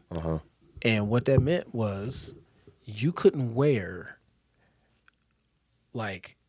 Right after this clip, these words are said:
Speaker 2: I got Pumas on right now. I couldn't wear Puma shoes with a Nike shirt.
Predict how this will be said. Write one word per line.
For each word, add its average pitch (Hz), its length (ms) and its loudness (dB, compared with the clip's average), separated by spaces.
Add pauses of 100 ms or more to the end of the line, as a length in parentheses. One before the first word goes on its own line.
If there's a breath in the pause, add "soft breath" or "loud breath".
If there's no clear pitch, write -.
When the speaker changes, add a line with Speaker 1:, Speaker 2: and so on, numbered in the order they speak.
(160)
Speaker 2:
I 123 80 -2
got 117 240 -6
Pumas 127 360 4
on 101 200 -4
right 101 200 -10
now. 104 280 -12 (100)
I 143 120 2
couldn't 143 320 6
wear 117 340 2
Puma 208 380 2
shoes 120 720 0 (480)
with 110 120 0
a 101 60 -2
Nike 110 340 0
shirt. - 320 -8